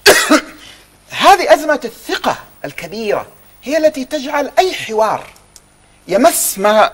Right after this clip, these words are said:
يتمسك به كل طرف يتحول إلى نزاع. نحن بحاجة في الثلاث الحالات إلى،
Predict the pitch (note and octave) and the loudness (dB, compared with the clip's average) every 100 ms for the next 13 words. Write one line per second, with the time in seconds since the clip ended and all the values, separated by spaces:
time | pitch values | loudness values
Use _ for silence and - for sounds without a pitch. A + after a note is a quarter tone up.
0 | - F#3 G#3 A3 F4 - F4+ C#4+ C4 B3 | 0 0 2 2 2 2 -2 2 0 2
1 | D4+ C#4 D4+ D#4 D4 B3+ - C4+ B3+ G3+ | -6 0 4 4 2 -4 -2 0 0 0
2 | F#3 D#3 C3+ C3+ G#2 - _ _ _ _ | -2 -4 -2 -2 -2 -6 _ _ _ _
3 | _ - - C#4+ F4 D#4+ D#4+ D#4+ C#4+ C4 | _ -20 -6 -4 -2 -4 2 4 4 -4
4 | B3+ C4+ F4+ G#4 D#4+ - B3+ C4+ E4+ - | -4 0 0 0 -8 -4 -2 -2 -4 -8
5 | _ _ _ _ - _ _ F#3+ G3 G3 | _ _ _ _ -20 _ _ -2 0 2